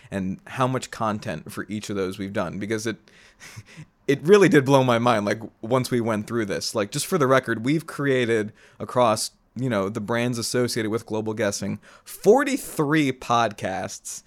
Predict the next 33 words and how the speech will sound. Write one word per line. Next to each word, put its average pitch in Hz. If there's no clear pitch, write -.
and 120
I 110
think 165
thirty-four 131
forecasts 120
about 101
important 120
geopolitical 104
events 98
over 110
the 110
span 104
of 92
fifty-one 104
weeks, -
just 202
short 139
of 110
one 107
year. 95
Um, 101
we 123
started 156
off 135
doing, 117
as 110
I 104
said 101
at 92
the -
start, 117
uh, 92
e-, 113